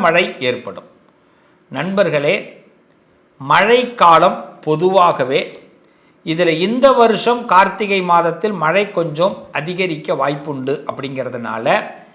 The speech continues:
எச்சரிக்கையாக இருங்க. மழை பகுதிகள்ல, மலைப்பகுதிகள்ல இருக்கிறவங்களும் மழையினால்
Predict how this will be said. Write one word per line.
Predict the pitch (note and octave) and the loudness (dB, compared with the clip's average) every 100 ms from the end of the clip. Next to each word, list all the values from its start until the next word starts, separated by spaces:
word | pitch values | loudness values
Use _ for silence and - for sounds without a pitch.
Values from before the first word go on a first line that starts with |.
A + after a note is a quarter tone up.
| _ - E3 | _ -4 -4
எச்சரிக்கையாக | E3+ - - B3 A#3 A#3+ - F#3+ E3+ D#3+ F#3 D3 | -4 -10 2 4 4 0 -4 2 2 2 -2 -4
இருங்க. | C#3+ B2+ C3+ - - - - _ _ _ _ _ _ _ - D3 | -6 -2 0 0 -4 -18 -20 _ _ _ _ _ _ _ -10 0
மழை | F3 G#3+ B3+ A3+ G#3 | 2 4 2 2 0
பகுதிகள்ல, | G3 G3+ G3 F#3 F3+ F3+ F#3+ G#3 - - - _ _ _ _ _ | 0 0 -2 0 0 2 2 2 0 -8 -20 _ _ _ _ _
மலைப்பகுதிகள்ல | C3+ C#3+ E3+ A#3 A#3+ A#3 G#3+ G#3 G3+ G3 F#3 E3 | -6 2 4 4 2 0 0 0 0 0 0 0
இருக்கிறவங்களும் | E3+ E3+ F3 D#3+ D3+ D3 G3 A3 - D3 C#3 | 0 0 0 0 0 0 0 -2 -10 -8 0
மழையினால் | E3 A3 A#3+ A#3+ A#3+ A#3+ | 2 4 2 2 4 4